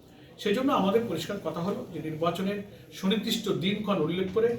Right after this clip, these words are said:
এবং সংস্কারের বাকি কাজ সমাপ্ত করে একটা রোডম্যাপ এই সরকারের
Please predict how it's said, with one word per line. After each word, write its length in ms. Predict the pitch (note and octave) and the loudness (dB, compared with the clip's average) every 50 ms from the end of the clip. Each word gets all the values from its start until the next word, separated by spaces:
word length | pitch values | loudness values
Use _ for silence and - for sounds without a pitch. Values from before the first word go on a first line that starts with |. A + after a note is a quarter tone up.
| - - - - - - - - - - | -6 -12 -16 -20 -20 -20 -20 -18 -10 -4
এবং 160 | D3+ D3+ D#3+ | -2 -2 -2
সংস্কারের 560 | C#3 - - F#3+ G3+ G3 - - A3 G3+ G3 F3+ E3+ | -2 -2 0 2 2 2 2 2 4 4 4 4 4
বাকি 220 | E3+ F3 E3 - G3+ | 2 2 2 2 0
কাজ 180 | - G3 - | 0 0 0
সমাপ্ত 380 | - - E3+ E3 E3+ E3 - G3+ F#3 F#3+ | -2 -4 -4 -4 -4 -4 -4 -6 -4 -2
করে 120 | A#3+ C4 A#3+ - - - - - - - - | -2 -4 -4 -6 -12 -16 -18 -20 -20 -14 -12
একটা 140 | D3 B2+ D3+ | -4 -2 0
রোডম্যাপ 460 | D#3+ F#3 G#3 G3+ F#3+ F#3+ F3+ - - - - - - - - - - - - - - - | 4 4 4 4 6 4 4 4 2 -2 -10 -14 -18 -20 -20 -20 -20 -20 -20 -20 -16 -12
এই 60 | D#3+ C#3 | -10 -6
সরকারের 440 | - E3 D3 - E3 D#3+ G#3+ B3 | -4 -4 -4 -2 -2 -2 0 -2